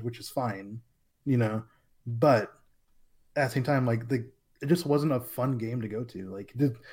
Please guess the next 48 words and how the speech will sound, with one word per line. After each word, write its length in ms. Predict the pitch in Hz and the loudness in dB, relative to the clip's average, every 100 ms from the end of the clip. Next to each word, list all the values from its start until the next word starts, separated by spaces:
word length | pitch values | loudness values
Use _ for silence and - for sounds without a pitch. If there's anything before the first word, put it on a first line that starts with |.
| - - - | -20 -14 2
that 180 | 143 - | 2 4
is 80 | 147 | 4
the 80 | 160 | 6
only 220 | 165 196 | 8 8
ti-, 100 | 190 156 | 4 -2
it's 120 | 143 | 2
the 100 | 180 | 0
first 320 | - 170 175 | 4 2 2
time, 280 | 131 139 143 | 0 0 2
I 80 | 127 | -2
think, 220 | 127 131 | -2 -2
in 60 | 127 | 0
a 100 | 113 | 0
long 280 | 113 120 113 | 0 -2 -2
time 380 | 113 110 117 | -6 -4 -4
where 360 | 104 104 95 95 - - _ _ _ _ _ - | -6 -10 -10 -16 -20 -20 _ _ _ _ _ -2
the 220 | 131 131 | 2 4
atmosphere 340 | 131 127 131 | 4 2 0
just 160 | 117 117 | 0 0
felt, 140 | 120 | 0
like, 160 | 113 104 _ _ - | 0 -6 _ _ -8
really 280 | 135 131 120 | 2 4 4
fucked 360 | 117 117 - 104 | 0 -6 -6 -8
up. 220 | 87 - _ _ - | -8 -10 _ _ 0
You 100 | 127 | 2
know, 60 | |
I 40 | 123 | 4
just 160 | 131 | 2
didn't 240 | 151 143 - | 2 0 2
feel, 580 | 135 127 123 117 113 _ _ _ _ _ _ _ _ _ - | 2 2 2 0 -4 _ _ _ _ _ _ _ _ _ 2
'cause 100 | 165 | 6
I 80 | |
was 140 | 190 160 | 6 6
there, 280 | 208 98 101 | 6 4 0
and 100 | 127 | 0
I 40 | |
was 80 | 131 | 2
just, 100 | 135 | 0
like, 120 | 120 | 0
the 140 | 131 | 0
atmosphere 360 | 127 131 139 127 | 0 -2 0 -2
just 180 | 117 - | -2 -2
felt 160 | 131 | 0
like 160 | 120 120 | 0 -2
it 40 | 123 | -4
was, 240 | 120 113 | -4 -6
like, 160 | |
a, 40 | 113 | -8